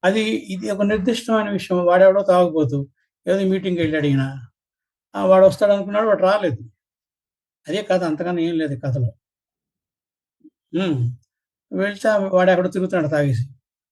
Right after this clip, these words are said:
లేకపోతే తాగకుండానే తిరుగుతున్నాడు. అయితే అంచేత అది అంతకుమించి ఏముంది అనుకోవచ్చు. ఇప్పుడు కంబరామాయణం అనేది నాకు, నాకు అర్థమైనంత మట్టుకు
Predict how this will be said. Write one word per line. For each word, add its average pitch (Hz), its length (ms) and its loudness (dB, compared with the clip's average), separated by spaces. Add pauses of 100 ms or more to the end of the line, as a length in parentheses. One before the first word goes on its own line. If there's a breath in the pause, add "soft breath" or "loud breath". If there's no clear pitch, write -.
(180)
లేకపోతే 151 180 -6
తాగకుండానే 156 500 2
తిరుగుతున్నాడు. 123 600 -2 (680)
అయితే 180 220 0
అంచేత 185 420 -4
అది 170 600 -2 (1000)
అంతకుమించి 208 460 -2
ఏముంది 226 320 0
అనుకోవచ్చు. 175 600 -2 (880)
ఇప్పుడు - 180 -6
కంబరామాయణం 190 800 2
అనేది 180 460 -2
నాకు, 165 260 -4
నాకు 160 260 0
అర్థమైనంత 165 400 -2
మట్టుకు 151 380 -8